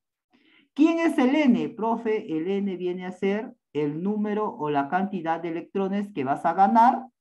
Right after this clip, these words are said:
o vas a perder, dependiendo de qué sea el problema. Profe, es el N viene a ser el,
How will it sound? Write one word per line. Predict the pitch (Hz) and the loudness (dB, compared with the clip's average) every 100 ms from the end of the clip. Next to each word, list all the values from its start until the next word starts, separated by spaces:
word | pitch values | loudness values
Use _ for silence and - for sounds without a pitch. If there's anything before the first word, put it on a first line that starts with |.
| _ _ _ | _ _ _
o | - | -8
vas | 135 151 | -4 -2
a | 175 165 | -4 -4
perder, | 190 190 233 247 - - | -4 -2 0 0 -4 -12
dependiendo | 147 123 139 147 175 185 190 208 | -10 -8 -8 -6 -6 -6 -6 -4
de | 139 - | -6 -6
qué | 139 123 120 - _ | -4 -4 -6 -14 _
sea | _ 139 139 | _ -4 -4
el | 139 | -4
problema. | 180 208 185 - - _ _ _ _ _ _ - | -4 -2 -2 -6 -14 _ _ _ _ _ _ -8
Profe, | 208 196 190 185 - - | -4 -4 -4 -4 -8 -8
es | 165 190 196 - | -4 -4 -6 -10
el | 143 143 | -4 -2
N | 180 180 165 | -2 -4 -4
viene | 160 160 | -4 -4
a | 139 | -6
ser | - 170 - - | -6 -8 -8 -12
el, | 131 131 120 | -8 -6 -8